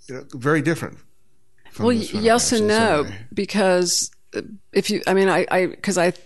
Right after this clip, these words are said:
Speaker 2: I asked myself <laughs> the question, like, "Why Tibet?" And then I realized, well, this is also a, a culture in diaspora. This was also a culture that's trying to be destroyed.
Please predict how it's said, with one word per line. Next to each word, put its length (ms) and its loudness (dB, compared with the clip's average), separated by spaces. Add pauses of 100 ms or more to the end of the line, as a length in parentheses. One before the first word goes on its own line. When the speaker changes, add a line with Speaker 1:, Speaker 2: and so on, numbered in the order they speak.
Speaker 2:
I 80 2
asked 320 2
myself 720 0
<laughs> 120 -10
the 80 -4
question, 420 0
like, 220 -2
"Why 400 2
Tibet?" 720 -2
And 180 2
then 140 2
I 60 2
realized, 840 2
well, 380 2
this 240 -2
is 100 -2
also 680 -2 (100)
a, 280 0 (640)
a 60 -8
culture 500 0
in 220 2
diaspora. 880 -2 (280)
This 240 -4
was 160 0
also 600 2
a 100 -2
culture 500 -2
that's 380 -4
trying 400 -2
to 100 -4
be 380 0
destroyed. 960 -2